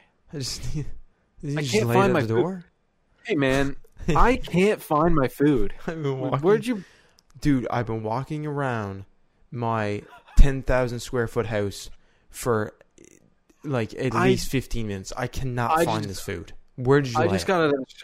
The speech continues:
Speaker 2: I just got out of the shower, man. I'm completely naked. I've been walking outside of my house forever. I cannot find the food.
Speaker 1: Like, where's this
Speaker 2: If you
Speaker 1: food?
Speaker 2: wanna, if you want a picture of me out naked trying to find the food, here's the proof. But, you know, y-, the, clearly the food was not left here.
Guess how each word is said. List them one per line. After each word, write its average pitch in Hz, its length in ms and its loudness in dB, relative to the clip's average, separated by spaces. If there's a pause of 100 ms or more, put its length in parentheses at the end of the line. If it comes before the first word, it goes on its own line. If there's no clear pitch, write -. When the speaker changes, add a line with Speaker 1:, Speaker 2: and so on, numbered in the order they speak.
(120)
Speaker 2:
I 175 60 0
just 180 160 -10
got 180 140 0
out 147 60 4
of 131 60 2
the 120 80 -4
shower, 123 320 -2
man. 120 260 -4
I'm 127 120 -4
completely 143 560 0
naked. 123 340 -4
I've 135 140 -2
been 143 140 0
walking 131 360 0
outside 120 300 -2
of 113 60 -4
my 110 80 -4
house 110 200 -6
forever. 110 420 -4
I 123 140 0
cannot 113 400 -4
find 101 260 -4
the 92 40 -12
food. 90 340 -10
Speaker 1:
Like, 131 140 0
where's 131 400 2
this 135 120 -2
Speaker 2:
If 131 100 -4
you 175 100 8
Speaker 1:
food? 196 80 6
Speaker 2:
wanna, 208 160 6 (540)
if 285 120 -8
you 190 120 4
want 220 120 4
a 170 40 0
picture 160 340 0
of 127 80 0
me 180 380 2 (160)
out 190 120 2
naked 185 340 2
trying 175 160 0
to 151 40 -2
find 170 260 2
the 185 60 4
food, 214 340 4 (160)
here's 147 280 0
the 139 80 -2
proof. 104 420 -2
But, 127 240 2
you 143 100 -2
know, 156 300 2 (540)
y-, 147 500 -8
the, 147 100 -2
clearly 170 400 4
the 135 80 4
food 131 240 0
was 123 140 -4
not 113 240 -6
left 98 220 -10
here. 98 160 -16